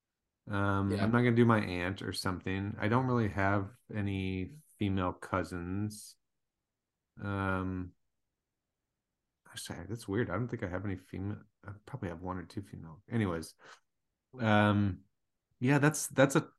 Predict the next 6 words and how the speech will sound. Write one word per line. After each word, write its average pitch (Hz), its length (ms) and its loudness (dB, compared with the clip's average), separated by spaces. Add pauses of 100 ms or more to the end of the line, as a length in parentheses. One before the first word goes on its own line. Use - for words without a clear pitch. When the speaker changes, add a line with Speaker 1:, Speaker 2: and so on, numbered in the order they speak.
(140)
Speaker 1:
tough - 560 2
one. 92 540 2 (300)
You 127 100 6
know, 139 120 12
maybe, 139 580 8
uh, 104 500 2